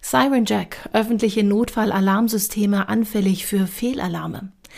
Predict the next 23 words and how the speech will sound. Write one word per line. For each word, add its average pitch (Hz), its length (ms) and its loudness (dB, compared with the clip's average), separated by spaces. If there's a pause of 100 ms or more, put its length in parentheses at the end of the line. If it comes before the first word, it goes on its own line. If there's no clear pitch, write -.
(360)
Hacker 285 360 0
könnten 247 480 0
öffentliche 220 580 -2
Notfallalarmsysteme 202 1300 0
des 196 260 -2
Herstellers 208 540 -2
A 208 180 -2
T 208 160 -8
I 190 140 -2
Systems 196 720 -4
zum 190 160 -2
Teil 190 260 -2
übernehmen 190 540 0
und 240 400 0
beispielsweise 214 720 -2
Fehlalarme 160 640 -4
auslösen. 175 540 -4 (280)
Das - 200 -6
haben 180 180 -6
Sicherheitsforscher 190 800 -2
von 196 240 0
Bastille 190 440 -6
entdeckt. - 400 -10